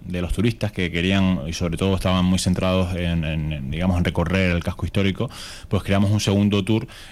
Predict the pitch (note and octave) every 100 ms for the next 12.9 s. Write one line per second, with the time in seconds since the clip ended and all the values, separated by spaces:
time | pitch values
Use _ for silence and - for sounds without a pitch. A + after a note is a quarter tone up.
0 | - F#2+ F2 F2 F#2 F#2+ F2+ F2 G2 G2+
1 | G2 G#2 F#2+ F2+ E2 E2+ E2+ F2+ D2+ D2
2 | - C#2+ - E2 D2 A#1+ G#1+ F2 G2 G#2
3 | A2+ G2+ G#2+ G2+ G#2 G#2 G#2 G#2 G#2 G2+
4 | G2 G#2 G2+ G2+ G#2 G2+ F#2+ G2+ F#2+ G2+
5 | A#2 B2 G#2 F#2 F#2+ F#2+ F#2+ G2 F#2+ G2
6 | F#2+ G2 A2+ B2 D#3 - - - - -
7 | G2 G2 - G2+ F#2+ G2 A2 G2+ G2 F#2
8 | F#2 F#2 G2 F#2+ G2+ G#2 G2+ G2 F#2 F#2+
9 | A2+ - F#2 E2+ D#2+ E2+ D2+ E2 E2 E2
10 | - - F2 G2 G2+ G2+ G#2+ A#2 B2+ G#2
11 | E2+ E2+ E2+ F#2+ F#2+ F#2 F#2 F#2 F#2+ G#2
12 | C#3 A2 - - F2 F#2 G2 B2 D#3